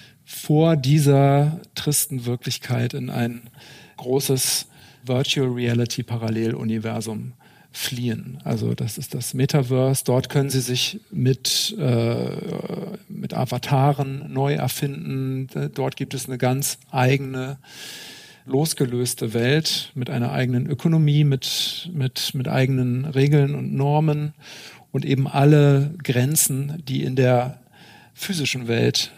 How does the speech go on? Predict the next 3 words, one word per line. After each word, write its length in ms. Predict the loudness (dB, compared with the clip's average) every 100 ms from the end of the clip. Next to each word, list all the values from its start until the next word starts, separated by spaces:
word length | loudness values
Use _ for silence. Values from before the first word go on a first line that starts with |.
| -4
ähm, 400 | -2 0 -2 -4
existieren, 960 | -6 -4 -6 -6 -2 0 0 0 -2 -6 _ -12 -2
übergreifend. 880 | 2 2 0 0 0 -2 -6 -8